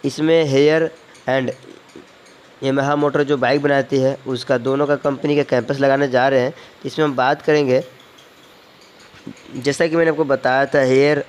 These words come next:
India Private Limited, जॉब लोकेशन नोएडा, Yamaha Motor Private Limited, जॉब लोकेशन नोएडा, दोनों का ही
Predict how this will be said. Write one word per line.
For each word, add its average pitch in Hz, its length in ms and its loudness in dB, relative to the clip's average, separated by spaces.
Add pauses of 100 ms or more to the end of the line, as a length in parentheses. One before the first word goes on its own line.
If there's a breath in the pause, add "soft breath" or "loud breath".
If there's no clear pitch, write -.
(120)
India 127 240 -2
Private 127 260 0
Limited, 131 400 -2
जॉब 131 200 0
लोकेशन 127 360 -4
नोएडा, 123 420 0 (1300 loud breath)
Yamaha 135 360 0
Motor 139 240 0
Private 131 320 0
Limited, 131 340 0
जॉब 127 240 -2
लोकेशन 127 340 -4
नोएडा, 120 280 2
दोनों 143 360 2
का 165 120 0
ही 156 240 0